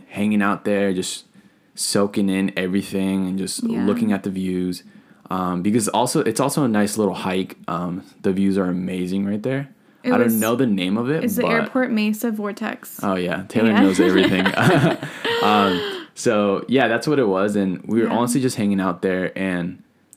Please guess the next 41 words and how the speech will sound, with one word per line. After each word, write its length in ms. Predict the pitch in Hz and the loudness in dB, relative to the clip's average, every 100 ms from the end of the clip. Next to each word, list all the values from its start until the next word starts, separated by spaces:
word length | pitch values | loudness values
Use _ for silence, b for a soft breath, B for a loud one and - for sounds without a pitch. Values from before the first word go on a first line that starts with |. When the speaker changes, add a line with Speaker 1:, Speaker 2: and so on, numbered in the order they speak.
| - | -8
Speaker 2:
Should 180 | - | -2
we 80 | 254 | 0
give 180 | 233 226 | 0 0
them, 160 | 233 247 | 0 0
like, 160 | 254 | 2
a 60 | 247 | 0
definition 720 | 214 202 220 214 175 - 214 | 0 -2 0 -2 -2 -2 0
of 140 | 208 | 0
what, 160 | 190 170 | -2 -2
like, 160 | 196 214 | 0 0
a 40 | |
vortex 540 | 208 196 190 220 214 | -2 -2 -2 -4 -4
is? 220 | 165 208 196 | -2 0 0
'Cause 100 | 214 | 0
Speaker 1:
Yeah. 60 | |
Speaker 2:
I 40 | 214 | -2
feel 160 | 214 | -2
like 200 | 196 190 | -4 -6
some, 420 | - 190 185 185 - - | -8 -6 -4 -6 -10 -10
some 180 | - 226 | 0 4
Speaker 1:
No, 120 | 220 | 4
Speaker 2:
of 40 | |
you 60 | 214 | 4
guys 100 | 208 | 2
Speaker 1:
yeah, 40 | 214 | 2
Speaker 2:
might 160 | 208 | 2
Speaker 1:
for 140 | 202 214 | 2 2
Speaker 2:
not 40 | 277 | 2
Speaker 1:
sure. 200 | 339 349 | 2 0
Speaker 2:
know. 220 | 349 254 - | 0 -4 -4
<laughs> 60 | |
Speaker 1:
Yeah, 140 | - 104 | 0 2
you 180 | 90 - | 0 0
go 80 | - | -2
ahead. 180 | 82 240 | 0 0
Speaker 2:
Um, 420 | 240 233 220 - B B B | 2 2 0 -2 B B B
so, 260 | - 262 247 | 0 2 2
I 160 | - 233 | 2 2
mean, 180 | 233 | 2
I 60 | 233 | 2
guess 300 | 233 240 - | 2 0 -4